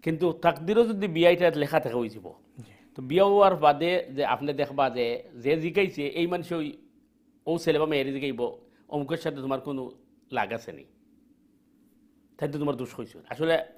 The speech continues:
Speaker 1: আপনি কিন্তু দোষ হইছেন না, আপনি বাস্তবতা হইছেন, তখন আপনি কিন্তু ছুট হইবা। এর লাগি কৌশলগত অবস্থা হইল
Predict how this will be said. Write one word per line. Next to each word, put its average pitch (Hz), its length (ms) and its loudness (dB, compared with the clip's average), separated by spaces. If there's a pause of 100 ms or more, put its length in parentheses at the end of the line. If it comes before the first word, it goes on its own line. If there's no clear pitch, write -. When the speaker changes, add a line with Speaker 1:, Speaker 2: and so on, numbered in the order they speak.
(100)
Speaker 1:
আপনি 131 160 -8
কিন্তু 175 160 -2
দোষ 175 140 -6
হইছেন 123 200 -10
না, 85 140 -14
আপনি 120 160 -12
বাস্তবতা 135 440 -2
হইছেন, 131 280 -12 (540)
তখন 147 160 -2
আপনি 135 220 0
কিন্তু 160 220 -4
ছুট 123 140 -6
হইবা। - 320 -16 (960)
এর 143 60 -4
লাগি 160 200 -2
কৌশলগত 185 540 0
অবস্থা 151 340 -2
হইল 117 360 -6